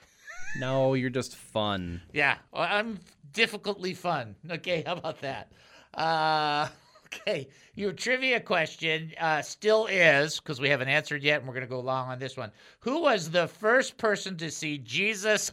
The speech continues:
Speaker 2: alive? Now, now, now, don't answer his mom and dad, okay? 'Cause we're not talking about that. We're talking about the res, okay? If you think you know the answer, nine seven two, four four five,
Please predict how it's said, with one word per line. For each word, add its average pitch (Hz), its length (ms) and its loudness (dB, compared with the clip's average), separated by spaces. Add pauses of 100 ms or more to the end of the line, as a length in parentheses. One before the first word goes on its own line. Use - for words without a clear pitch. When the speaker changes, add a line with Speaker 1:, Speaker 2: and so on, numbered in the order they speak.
(120)
Speaker 2:
alive? 160 880 6
Now, 151 200 0 (240)
now, 143 340 -4
now, 123 260 -8 (800)
don't 202 360 6 (160)
answer 165 720 2 (300)
his 160 360 -4
mom 190 440 4
and 170 300 -2
dad, 127 760 6
okay? 151 340 -2
'Cause 151 200 -8
we're 160 160 -6
not 202 260 2
talking 320 500 2
about 139 320 2
that. 160 160 2
We're 143 100 -4
talking 170 440 2
about 156 280 0
the 151 100 -4
res, 120 800 2 (400)
okay? 151 640 0
If 123 200 -8
you 131 100 -8
think 170 240 -12
you 175 80 -4
know 165 160 0
the 156 200 -6
answer, 170 380 -4
nine 147 360 2
seven 151 380 -4
two, 160 260 -4
four 160 240 -8
four 156 220 -8
five, 160 480 0